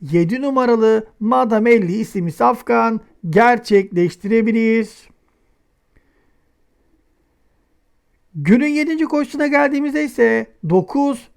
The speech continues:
dört ve yukarı İngilizlerin bin iki yüz metre çim pistte birincilik mücadelesini izleyeceğiz. Burada ilk şansı Aradan sonra çıkmış olduğu koşudaki dördüncünü çok beğendiğim ve bugün de Mehmet Kete piste çıkacak olan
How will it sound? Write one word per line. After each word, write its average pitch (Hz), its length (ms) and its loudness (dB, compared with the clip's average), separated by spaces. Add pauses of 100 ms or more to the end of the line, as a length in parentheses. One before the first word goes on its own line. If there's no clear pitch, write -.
(160)
dört 269 340 4
ve 254 40 -2
yukarı 247 360 0
İngilizlerin 226 840 0 (200)
bin 185 140 0
iki 202 280 -4
yüz 277 180 -2
metre 214 400 0
çim 277 300 -6
pistte 226 580 -2 (200)
birincilik 175 880 -2
mücadelesini 220 760 0
izleyeceğiz. 226 840 -2 (1000)
Burada 277 680 0 (280)
ilk 277 240 -2
şansı 240 800 0 (280)
Aradan 220 440 2
sonra 254 280 -2
çıkmış 240 320 -10
olduğu 247 220 -2
koşudaki 247 360 -4
dördüncünü 233 480 2
çok 254 280 -4
beğendiğim 208 560 2 (240)
ve 233 160 2
bugün 233 260 0
de 226 80 4
Mehmet 240 340 2
Kete 226 200 0
piste - 240 -8
çıkacak 233 360 -2
olan 214 400 2